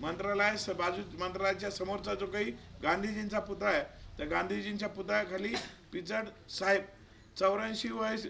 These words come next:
असताना देखील भर उन्हात फक्त आणि फक्त पेसाचं आंदोलन, पेसा भरतीच्या बाबतीत ज्या मुलांना त्या ठिकाणी पेसाची भरती करता करता थांबवलेलं जे होतं,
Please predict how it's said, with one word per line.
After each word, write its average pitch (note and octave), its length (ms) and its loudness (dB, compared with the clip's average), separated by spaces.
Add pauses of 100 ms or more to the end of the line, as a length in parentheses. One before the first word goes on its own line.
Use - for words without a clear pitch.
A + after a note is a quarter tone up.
(120)
असताना A3 460 2
देखील G3 420 -2
भर G3+ 200 6
उन्हात G3+ 340 6 (440)
फक्त G3+ 260 6
आणि G#3+ 220 2
फक्त G3 320 -2 (520)
पेसाचं G#3+ 720 0 (440)
आंदोलन, F#3+ 540 2 (880)
पेसा A3+ 640 2 (160)
भरतीच्या G#3 680 0
बाबतीत G3+ 380 2
ज्या G#3+ 180 2
मुलांना G3+ 720 4 (480)
त्या G3 100 6
ठिकाणी G3+ 380 -2
पेसाची G#3+ 540 -2
भरती G3 320 -2
करता G#3 440 0
करता G3 320 0
थांबवलेलं A3 680 -2
जे A3+ 80 -2
होतं, G3 340 4